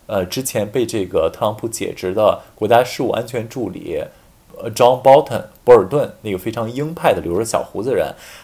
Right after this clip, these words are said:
还有一个呢，就是比如说现在的这个，呃，白宫的这个首席，呃，叫 Acting Chief of Staff，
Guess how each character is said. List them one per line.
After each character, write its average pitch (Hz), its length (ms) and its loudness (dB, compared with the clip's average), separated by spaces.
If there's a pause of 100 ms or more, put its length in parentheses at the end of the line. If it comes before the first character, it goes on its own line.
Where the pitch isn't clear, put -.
还 123 220 4
有 165 160 4
一 101 80 -6
个 104 160 0
呢， 98 120 0
就 101 160 -4
是 98 120 -10
比 92 100 -8
如 87 60 -6
说 98 140 -2
现 107 280 -6
在 113 180 -2
的 80 240 0
这 90 200 -8
个， 78 400 -2 (260)
呃， 87 140 -4
白 87 260 2
宫 123 240 -6
的 120 80 -6
这 98 160 -6
个 90 100 0
首 85 320 -4
席， 98 520 -6 (180)
呃， 95 200 -10
叫 90 420 0
Acting 98 640 -6 (120)
Chief 131 260 -4
of 117 120 0
Staff， - 380 -4